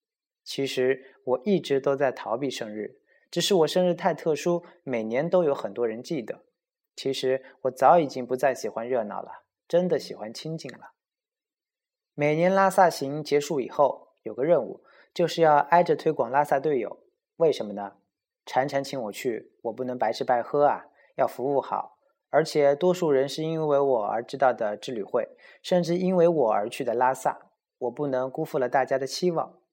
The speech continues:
当时推了一个姑娘叫刘小燕，她文章写得不错，从华为辞职参加拉萨行的。她卖过丝巾，卖过空气净化器。她跟我是同龄人，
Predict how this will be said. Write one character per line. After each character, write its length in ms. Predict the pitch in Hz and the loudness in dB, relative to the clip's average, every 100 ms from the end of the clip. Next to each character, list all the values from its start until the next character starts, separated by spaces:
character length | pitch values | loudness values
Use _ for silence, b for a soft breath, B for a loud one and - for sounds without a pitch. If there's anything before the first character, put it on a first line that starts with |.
| _ _ _ _ _ _ _ | _ _ _ _ _ _ _
当 180 | 160 165 | 6 6
时 400 | - 123 135 - | 2 -2 -2 -6
推 160 | - 196 | 0 4
了 80 | 185 | 4
一 40 | |
个 120 | 175 | 2
姑 180 | - 190 | 0 0
娘 320 | 196 165 139 | 2 2 0
叫 140 | 139 131 | 4 4
刘 120 | 139 | 4
小 160 | 143 | 0
燕， 360 | 101 151 135 - _ - | -2 -2 -2 -8 _ -6
她 100 | 143 | -2
文 220 | 131 170 | -2 4
章 180 | 202 208 | 4 4
写 140 | - | -4
得 80 | 98 | -6
不 100 | 104 | -10
错， 300 | - 117 - B B _ | -10 -10 -10 B B _
从 160 | 151 | -6
华 200 | 147 139 | 4 6
为 260 | 151 143 156 | 6 4 2
辞 220 | 151 156 | 0 -4
职 200 | 147 143 | -2 -4
参 220 | 143 147 | -2 -4
加 240 | 147 139 139 | 0 0 0
拉 160 | 143 | -4
萨 160 | 139 123 | -2 -4
行 260 | - 98 | -4 -16
的。 140 | 101 101 _ _ B B B - | -16 -18 _ _ B B B -2
她 120 | 175 | 0
卖 180 | 196 175 | 4 2
过 140 | 151 | 2
丝 200 | 143 175 | -2 -4
巾， 300 | 165 180 180 | -2 -2 0
卖 240 | 180 175 143 | 0 0 0
过 140 | 135 | 0
空 180 | - 160 | -2 -6
气 140 | 147 | -6
净 160 | 139 147 | -6 -4
化 120 | 139 | -4
器。 440 | 131 - 139 - _ _ _ _ _ - | -4 -6 -8 -10 _ _ _ _ _ -2
她 120 | 151 | 0
跟 160 | 139 | 2
我 140 | 139 117 | 0 0
是 120 | 143 | -2
同 220 | 131 - | -4 -6
龄 160 | 165 135 | -6 -4
人， 220 | 101 - | -6 -8